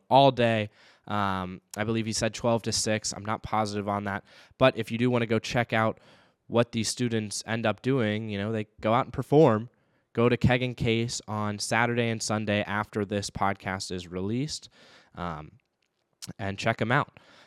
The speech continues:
But without further ado, this is Adam Moreau, the general manager of School of Rock Saint Paul.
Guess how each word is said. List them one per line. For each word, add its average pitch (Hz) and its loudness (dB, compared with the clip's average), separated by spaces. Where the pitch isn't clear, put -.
But 123 0
without 123 2
further 127 4
ado, 120 4
this 123 0
is 113 -6
Adam 123 0
Moreau, 117 10
the 117 4
general 117 4
manager 107 2
of 104 -2
School 131 0
of 110 -2
Rock 117 2
Saint 110 -2
Paul. 135 2